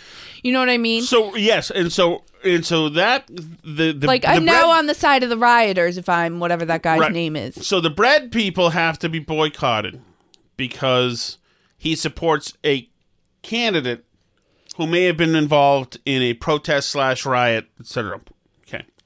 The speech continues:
Speaker 1: I mean, there's people around here that we know that went to the Capitol on January sixth, like, didn't go into it, like, just went to Trump's speech and then walked towards the Capitol and then went home and, like, had a normal day.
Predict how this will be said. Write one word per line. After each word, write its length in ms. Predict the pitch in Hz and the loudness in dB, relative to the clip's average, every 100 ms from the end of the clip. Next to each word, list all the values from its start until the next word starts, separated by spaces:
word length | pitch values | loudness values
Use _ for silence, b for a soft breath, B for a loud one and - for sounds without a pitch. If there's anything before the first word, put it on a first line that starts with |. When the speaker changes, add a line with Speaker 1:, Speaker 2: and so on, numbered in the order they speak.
| B B B B B | B B B B B
Speaker 1:
I 40 | |
mean, 200 | 392 403 | -4 0
there's 220 | 320 320 - | 2 2 2
people 300 | 440 440 494 320 | -2 0 0 2
around 320 | 285 277 269 | 2 0 -4
here 440 | - 214 311 208 202 - | -6 -4 -2 -2 -4 0
that 260 | 214 202 _ _ _ - | 0 0 _ _ _ -16
we 420 | 98 185 175 240 | -14 -10 -6 -2
know 400 | 277 226 208 180 | 0 2 2 2
that 340 | 175 180 180 - | 2 2 0 -2
went 380 | 180 185 170 - | -2 -2 -4 -6
to 100 | 180 | -6
the 100 | 185 | -4
Capitol 440 | 202 180 180 180 | -2 -2 -2 -4
on 160 | 175 170 | -4 -4
January 380 | 175 170 160 | -4 -4 -6
sixth, 320 | 185 185 170 185 | -6 -8 -6 -6
like, 180 | 180 | -6
didn't 220 | - 214 202 | -2 -2 0
go 180 | 185 - | -2 0
into 480 | 185 247 - 196 190 | 0 0 -2 -2 0
it, 100 | 175 | 0
like, 180 | 190 | -2
just 220 | - 202 190 | -2 -6 -6
went 280 | 190 190 | -6 -6
to 100 | 196 | -6
Trump's 340 | 185 226 185 185 | -8 -6 -6 -8
speech 420 | - 233 240 - | -12 -10 -8 -6
and 160 | 185 185 | -6 -6
then 180 | 180 175 | -4 0
walked 300 | 160 190 - | 0 0 -4
towards 300 | 185 180 - | -2 -2 -4
the 80 | |
Capitol 480 | 180 208 202 220 185 | -2 2 2 0 -2
and 140 | 170 165 | -2 -2
then 200 | 165 170 | -4 -2
went 220 | 170 180 | -4 -4
home 420 | 202 208 120 160 | -2 -2 -4 -6
and, 300 | - 170 160 | -6 -8 -8
like, 180 | 160 165 | -8 -6
had 240 | 196 175 | -2 0
a 60 | 180 | -2
normal 460 | 175 170 165 151 | -2 -4 -2 -6
day. 420 | 160 180 196 - | -4 -4 -4 -6